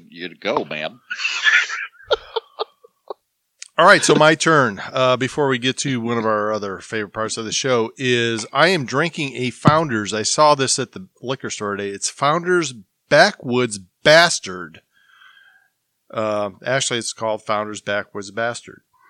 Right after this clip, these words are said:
Speaker 2: Aged in oak bourbon barrels. And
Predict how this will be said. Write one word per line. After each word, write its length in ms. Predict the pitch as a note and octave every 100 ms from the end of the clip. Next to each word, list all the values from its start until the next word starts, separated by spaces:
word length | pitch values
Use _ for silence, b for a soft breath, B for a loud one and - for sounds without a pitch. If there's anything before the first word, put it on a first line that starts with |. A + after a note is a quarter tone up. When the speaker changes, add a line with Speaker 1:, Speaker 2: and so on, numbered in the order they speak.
| b b b -
Speaker 2:
Aged 260 | D3 E3 -
in 140 | B2+
oak 260 | - D#3+ F3 -
bourbon 400 | C#3+ D3 D3 C3
barrels. 600 | B2 A#2+ D2 - - - _ _ _ _ _
And 600 | - A2 G#2+ G#2 G2+ G2+